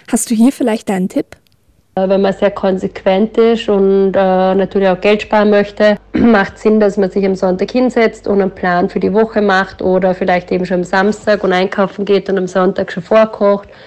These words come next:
Speaker 2: Und dann, <clears throat> gerade jetzt im Winter, finde ich so Eintöpfe super praktisch, dass man halt zwei, drei schon vorkocht und die dann einfriert oder halt zu Hause hat. Oder wenn man sich einen Essensplan macht und sich dran hält, ich glaub, dann tut man sich auf jeden Fall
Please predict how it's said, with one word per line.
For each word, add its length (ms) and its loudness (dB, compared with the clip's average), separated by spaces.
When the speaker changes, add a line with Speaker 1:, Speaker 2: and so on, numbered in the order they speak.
Speaker 2:
Und 100 -2
dann, 360 2
<clears throat> 180 -2
gerade 240 2
jetzt 180 -2
im 100 0
Winter, 320 0
finde 220 2
ich 80 -4
so 60 -4
Eintöpfe 760 -2
super 360 -4
praktisch, 500 -4
dass 380 -2
man 100 -2
halt 220 -2
zwei, 240 0
drei 240 0
schon 140 -8
vorkocht 680 0
und 160 -6
die 140 -2
dann 360 0
einfriert 680 0
oder 160 0
halt 180 0
zu 140 -4
Hause 400 4
hat. 300 2
Oder 300 4
wenn 140 2
man 100 0
sich 220 -2
einen 100 0
Essensplan 840 0
macht 380 -2
und 140 -4
sich 160 -6
dran 200 0
hält, 320 0
ich 60 -6
glaub, 200 -2
dann 120 -4
tut 160 -4
man 100 -4
sich 220 -8
auf 100 -6
jeden 220 -2
Fall 340 -2